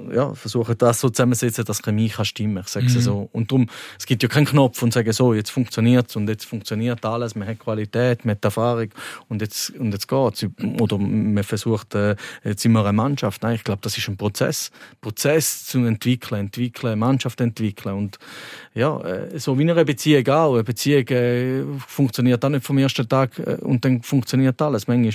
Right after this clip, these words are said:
Speaker 1: braucht's über mehrere Wochen oder, oder, oder Monate, bis wenn wirklich etwas funktioniert. Und darum sage ich, und es kann auch sein, dass wir uns auf unserem Weg vielleicht einmal,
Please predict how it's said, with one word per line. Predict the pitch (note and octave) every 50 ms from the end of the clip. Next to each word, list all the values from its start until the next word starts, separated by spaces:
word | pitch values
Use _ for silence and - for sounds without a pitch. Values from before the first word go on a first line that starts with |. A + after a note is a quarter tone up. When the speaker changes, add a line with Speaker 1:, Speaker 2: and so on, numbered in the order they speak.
| - _
Speaker 1:
braucht's | - C3+ B2+ - - - - - - - - - -
über | - A#2 A2+ A2 A2 A#2+ -
mehrere | - - - C#3 C3 C3+ D3 D3 C3 B2 A#2+ A#2 B2 A#2
Wochen | B2 F3 F3 - - F3 D#3+
oder, | D3 A#2+ A2+ A#2+ A#2 A#2+ A#2
oder, | - B2+ A#2+ A2+ A2 -
oder | - B2 - A#2+
Monate, | A#2 C3 D3+ E3 E3+ E3+ E3 D#3+ C#3 - D3+
bis | B2+ D3+ C#3 - -
wenn | C#3+ C3
wirklich | B2+ C#3 C3 - - C3+ B2+
etwas | - C3+ B2+
funktioniert. | - E3 D3+ B2+ - - D3 D#3 E3 C3 G#2 - -
Und | G#2 G2+ - - - - - - -
darum | - B2+ A2+
sage | G#2 B2+ C#3 C#3 C#3
ich, | B2
und | A2 G#2
es | G#2+ -
kann | - A2+ A2 A2+
auch | A2
sein, | F#2+ A#2+ A#2+ A#2
dass | A#2 A2 -
wir | A#2+ A#2 A#2
uns | A#2+ A#2 G#2 G2+ A2+ - -
auf | - B2+ A2+
unserem | C3 A#2 - B2 A2+
Weg | B2 B2 B2 A2+ - - - - - - -
vielleicht | _ - B2 B2+ A#2 - -
einmal, | A2+ A#2 A#2 A2+ A2+ A2